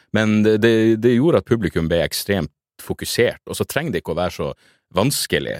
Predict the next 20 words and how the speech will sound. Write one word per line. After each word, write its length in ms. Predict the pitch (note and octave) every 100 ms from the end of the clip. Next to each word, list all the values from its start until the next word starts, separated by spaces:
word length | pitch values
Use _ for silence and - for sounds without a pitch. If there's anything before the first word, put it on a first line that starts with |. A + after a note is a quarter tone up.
| -
fordi 220 | - G2+ F#2 - _ _ A2
noen 160 | C#3+
ganger 160 | A2 F#2+
hvis 160 | F2+ G2+
du 60 |
er 40 | F2+
på 80 | F#2
et 20 |
større 320 | - A#2+ E2
show, 160 | - E2
så 160 | D#2+
er 80 | G2
det 60 | F2
jo 40 | D#2+
en 20 |
sånn 60 | D#2+
her 40 | -
po-, 160 | - B1+
eh, 180 | D#2 D#2
du 80 | F2+